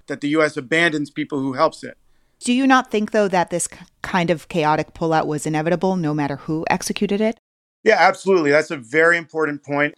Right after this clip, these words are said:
Speaker 1: America's failures in Afghanistan are owned by multiple presidents. This war occurred across four different administrations, the
Speaker 2: Hmm.
Speaker 1: Bush administration, the Obama administration, the Trump administration, now the Biden administration.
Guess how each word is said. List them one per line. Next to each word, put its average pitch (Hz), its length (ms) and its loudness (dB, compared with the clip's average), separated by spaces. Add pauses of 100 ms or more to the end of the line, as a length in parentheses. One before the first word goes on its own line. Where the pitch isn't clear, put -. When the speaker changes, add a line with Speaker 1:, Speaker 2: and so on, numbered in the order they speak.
(140)
Speaker 1:
America's 190 500 2
failures 180 640 0
in 156 80 -4
Afghanistan 156 640 -2
are 151 160 0
owned 160 300 -6
by 143 160 4
multiple 143 480 0
presidents. 127 640 -4 (300)
This 147 200 -4
war 170 560 2 (280)
occurred 175 340 -2
across 175 400 -2
four 196 300 2
different 175 300 -2
administrations, 147 960 -4 (240)
the 190 60 -8
Speaker 2:
Hmm. 180 60 -8
Speaker 1:
Bush 185 200 0
administration, 156 640 -2
the 143 60 -2
Obama 156 280 2
administration, 151 680 -4 (240)
the 147 80 -12
Trump 180 240 0
administration, 180 640 -4
now 151 160 0
the 143 100 -6
Biden 147 260 2
administration. 131 800 -14